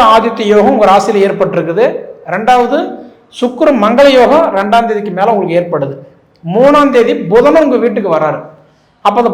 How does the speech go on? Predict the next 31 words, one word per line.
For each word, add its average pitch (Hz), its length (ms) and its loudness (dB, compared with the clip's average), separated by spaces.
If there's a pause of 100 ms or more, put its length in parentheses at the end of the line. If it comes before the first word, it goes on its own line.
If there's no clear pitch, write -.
புதன் 302 240 4
உங்க 262 160 0
வீட்டுல 254 240 -2
வர்றதுனால 208 480 0
என்ன 185 140 -2
ஆகுதுன்னா, 175 380 -2 (720)
சூரிய, 285 400 2
அதாவது 247 300 2
வந்து 240 160 -2 (200)
புதன் 285 300 4 (180)
ஆதித்ய 254 440 -2 (120)
யோகம் 214 200 0
அந்த 202 100 0
இடத்துல 175 320 -4
ஏற்படுது. 143 340 -8 (640)
அப்ப 226 260 -2
உங்க 180 120 -2 (100)
வீட்டுல 196 280 -4 (760)
இந்த 185 140 0 (220)
மாத 269 300 4 (120)
கிரகம்னு 277 400 4
சொல்லக்கூடிய 226 400 0 (200)
நாலு 262 380 4
கிரகங்களும் 247 420 2
உங்க 220 160 0
ராசியில 208 240 0
இருந்து 202 260 -4
உட்கார்றாரு. 160 380 -4 (1000)
அற்புதமான 226 580 0 (120)
வாய்ப்பு. 156 300 -2 (800)
நாலு 247 220 4